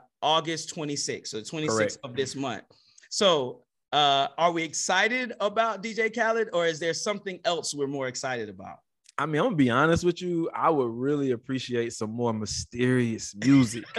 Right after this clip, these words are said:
Speaker 1: <laughs>
Speaker 2: You feel me? I would really appreciate some mysterious music around that same time, you know, preferably the same day,
Speaker 1: Yeah.
Speaker 2: August twenty-sixth.
Speaker 1: That's it.
Speaker 2: If you know, you know about that mysterious music.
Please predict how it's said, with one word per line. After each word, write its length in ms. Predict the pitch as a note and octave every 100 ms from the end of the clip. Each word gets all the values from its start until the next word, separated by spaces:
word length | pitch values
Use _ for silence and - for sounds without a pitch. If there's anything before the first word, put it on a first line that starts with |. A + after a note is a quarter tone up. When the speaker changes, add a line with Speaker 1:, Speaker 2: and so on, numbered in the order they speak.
| -
Speaker 1:
<laughs> 380 | - - - -
Speaker 2:
You 140 | -
feel 260 | F#3+ D#3+ D#3
me? 160 | C#3 -
I 180 | C3+
would 200 | F#3 F3+
really 220 | D3+ F#3+ F3
appreciate 540 | E3+ F3+ E3 D#3+ D#3
some 220 | C#3+ C3+
mysterious 600 | C3+ - D#3+ D#3+ D3+ C3
music 460 | C3+ D#3 C#3 B2+ A#2 _ - -
around 440 | A#2+ C#3 C#3+ C#3
that 160 | C3+ A2+
same 280 | D3 C3+ B2
time, 480 | D3 C3+ B2+ A#2+ B2
you 100 | C#3+
know, 180 | A#2 A2
preferably 480 | - F3+ E3 C#3
the 100 | C3
same 360 | B2 C#3+ C3 A#2+
day, 380 | C#3 D3 B2 B2 _ _ -
Speaker 1:
Yeah. 180 | B2 B2+
Speaker 2:
August 260 | A#2+ -
twenty-sixth. 720 | C#3+ B2 G#2+ - E3 B2 A#2 - _
Speaker 1:
That's 200 | - A2+
it. 160 | C3+ A#2+
Speaker 2:
If 180 | F#3 G3
you 160 | A3
know, 240 | G3+ A3 B3
you 240 | G#3+ A3
know 240 | G3 A#3+ A3+
about 280 | F#3 E3
that 140 | E3 D#3+
mysterious 600 | D#3 - F3+ D#3+ D3+ D3+
music. 380 | G3 E3 A2+